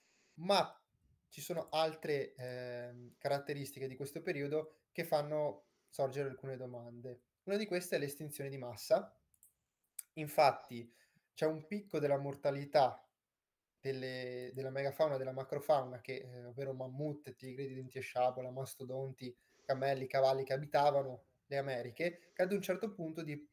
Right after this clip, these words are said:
quasi di, di punto in bianco, all'incirca all'inizio quattordicimila anni fa, cominciano a estinguersi con un picco tra i tredicimila e gli undicimila anni fa, cambiando per sempre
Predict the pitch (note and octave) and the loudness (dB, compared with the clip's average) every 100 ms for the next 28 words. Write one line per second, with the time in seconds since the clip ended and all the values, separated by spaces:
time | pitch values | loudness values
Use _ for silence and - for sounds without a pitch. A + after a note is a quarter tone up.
0 | _ - E3+ D3+ C3+ - C3+ C3+ C3 - | _ 6 8 8 2 -10 -12 -12 -12 -14
1 | C#3 - D#3+ D3+ G3 D#3+ C3+ C3+ C3+ E3+ | -12 -8 -8 -4 2 4 4 0 0 0
2 | F3 - _ _ _ _ _ C3+ D3+ D3+ | 0 -6 _ _ _ _ _ -4 -4 -2
3 | - F#3+ D#3 C#3+ D#3+ D#3 C3+ C#3 D#3 D3+ | 2 2 2 2 -2 -6 -6 0 0 0
4 | - D3+ E3+ F3 D#3+ G3 G3 D3 D#3+ - | -4 0 2 2 2 -2 4 4 4 -2
5 | _ - E3+ G#3 A#3 - D3 C3 B2 _ | _ -4 -2 0 0 -2 -4 -4 -8 _
6 | _ _ _ - D3 C3+ C#3+ - - C#3 | _ _ _ -2 0 0 -4 -10 -6 -6
7 | C3 C3+ - F#3+ G3 D3+ D3+ C#3+ F#3 F#3 | -4 -6 -4 -4 -4 -6 -6 -6 -6 -6
8 | - - C3+ - _ _ _ - C3+ B2 | -6 -4 -4 -6 _ _ _ -2 2 2
9 | B2+ C#3 - C#3+ C#3 - E3 D3 C3 C#3 | -2 -8 -4 -4 -4 -8 -4 -2 -4 -8
10 | C#3 - D3 B2+ C3 F#3 C3 B2 C3 _ | -10 -10 -6 -6 -6 -2 0 0 -2 _
11 | _ _ _ _ - _ - D3 D#3+ D#3 | _ _ _ _ -20 _ 0 2 6 6
12 | C#3 - E3 - C#3+ C3 - C#3+ C#3+ | 6 0 0 2 -2 -2 2 2 0